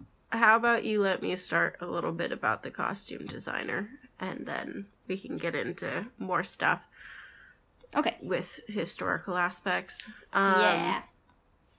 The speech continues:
Speaker 1: 'cause I kinda just tried to do a general overall thing, 'cause I can't go into this many characters in detail.
Speaker 2: Yep.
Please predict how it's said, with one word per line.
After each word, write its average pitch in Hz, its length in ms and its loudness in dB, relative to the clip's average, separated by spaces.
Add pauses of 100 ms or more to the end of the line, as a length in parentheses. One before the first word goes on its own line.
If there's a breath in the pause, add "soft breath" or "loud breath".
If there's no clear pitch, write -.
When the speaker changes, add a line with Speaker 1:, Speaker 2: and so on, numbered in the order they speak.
(420)
Speaker 1:
'cause 214 160 0
I 208 100 10
kinda 254 280 6
just 202 200 -4
tried 185 280 6
to 180 60 -2
do 185 200 2
a 175 60 0
general 180 560 2
overall 180 540 2
thing, 208 340 2
'cause 196 360 -6 (680 loud breath)
I 196 120 2
can't 190 520 0
go 185 220 2
into 185 360 0
this 180 300 -4
many 175 240 -2
characters 190 680 -2
in 180 100 -4
detail. 185 360 0
Speaker 2:
Yep. 190 240 4